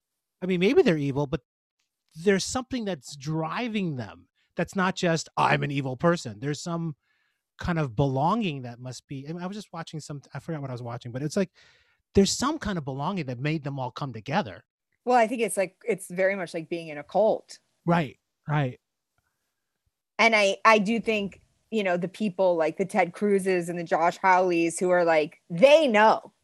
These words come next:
Speaker 2: they know that they're manipulating people. They know that the audience, the audience, oh my God.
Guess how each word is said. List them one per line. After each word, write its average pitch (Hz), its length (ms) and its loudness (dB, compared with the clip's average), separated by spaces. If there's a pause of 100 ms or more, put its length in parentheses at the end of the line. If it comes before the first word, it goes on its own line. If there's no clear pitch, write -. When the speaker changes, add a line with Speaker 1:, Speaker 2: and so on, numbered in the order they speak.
(320)
Speaker 2:
they 226 280 6
know 196 260 6
that 180 200 2
they're 185 160 4
manipulating 175 760 0
people. 180 420 2
They 180 360 4
know 185 300 6
that 170 240 2
the 185 120 4
audience, 180 540 2
the 185 360 4
audience, 151 580 0
oh 185 100 -6
my 151 140 -6
God. 139 300 -2